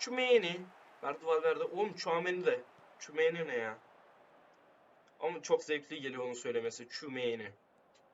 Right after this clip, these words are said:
Olivier, vur lan, konuşamadım. Saliba. Verdi Bellingham. Bak,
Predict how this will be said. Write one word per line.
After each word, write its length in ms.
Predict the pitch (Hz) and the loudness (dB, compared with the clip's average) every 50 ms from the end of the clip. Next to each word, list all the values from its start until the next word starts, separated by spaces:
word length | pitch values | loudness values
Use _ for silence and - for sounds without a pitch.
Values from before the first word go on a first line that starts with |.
| _ _ _ _ _ _ _ _ _ _ _ _ _ _ _ _ _ - | _ _ _ _ _ _ _ _ _ _ _ _ _ _ _ _ _ -8
Olivier, 480 | 143 147 156 156 156 156 151 143 143 143 - _ - | -6 -4 0 2 2 2 2 0 -4 -6 -8 _ -10
vur 140 | 110 117 120 | -8 -8 -6
lan, 240 | 120 131 147 156 151 | -2 -2 -2 -2 -4
konuşamadım. 500 | - 131 135 135 160 156 139 147 156 180 - - _ _ _ _ - | -8 -10 -6 0 0 0 2 0 -2 -4 -6 -20 _ _ _ _ -6
Saliba. 400 | - 160 151 143 127 131 147 - - _ _ _ _ _ _ - - - _ - 160 | -2 0 0 0 0 -4 -6 -6 -10 _ _ _ _ _ _ -20 -20 -16 _ 2 4
Verdi 220 | 160 156 160 165 | 4 4 4 0
Bellingham. 320 | 165 165 165 160 156 170 170 - - _ _ _ - - - _ _ _ _ _ _ _ _ _ _ _ _ _ - - | 0 0 0 0 -2 -2 -2 -4 -20 _ _ _ -20 -20 -20 _ _ _ _ _ _ _ _ _ _ _ _ _ -8 -8
Bak, 140 | - - | -8 -8